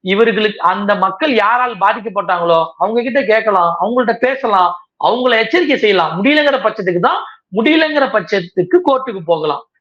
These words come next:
என்னன்னா கோர்ட்டுக்கு போனா டைம் ஆகும், பணம் செலவாகும். இங்க வந்து ஏற்கனவே வந்து பிரச்சனைக்குன்னு வரவன் பாதிக்கப்பட்டவன் இல்லாதப்பட்டவனா இருப்பான். இன்னொன்னு, இதை இப்படிதான் பண்ணணும்னு இல்ல, நீங்க சொல்றது போல கோர்ட்டுக்கும் போகலாம், நீங்க சொல்றது போல சட்டப்படியும் அணுகலாம்.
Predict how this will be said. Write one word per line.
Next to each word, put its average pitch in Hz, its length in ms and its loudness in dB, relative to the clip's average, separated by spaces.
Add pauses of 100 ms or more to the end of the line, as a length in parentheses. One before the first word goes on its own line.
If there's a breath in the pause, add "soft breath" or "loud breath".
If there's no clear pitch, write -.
(140)
என்னன்னா 320 320 2 (120)
கோர்ட்டுக்கு 262 360 0
போனா 247 160 0
டைம் 247 320 -4
ஆகும், 214 280 -2
பணம் 226 240 0
செலவாகும். 175 540 2 (180 loud breath)
இங்க 247 220 0
வந்து 254 340 0
ஏற்கனவே 262 540 0
வந்து 254 260 2
பிரச்சனைக்குன்னு 247 540 0
வரவன் 220 340 -2
பாதிக்கப்பட்டவன் 226 580 0
இல்லாதப்பட்டவனா 196 560 0
இருப்பான். 165 280 -2 (480 loud breath)
இன்னொன்னு, 302 480 2 (140)
இதை 180 200 0
இப்படிதான் 302 440 0
பண்ணணும்னு 254 340 -2
இல்ல, 196 200 0
நீங்க 202 280 0
சொல்றது 233 520 0
போல 220 320 4
கோர்ட்டுக்கும் 196 680 2
போகலாம், 165 600 2 (320 soft breath)
நீங்க 190 220 0
சொல்றது 226 440 0
போல 214 220 2
சட்டப்படியும் 220 680 -2
அணுகலாம். 170 460 2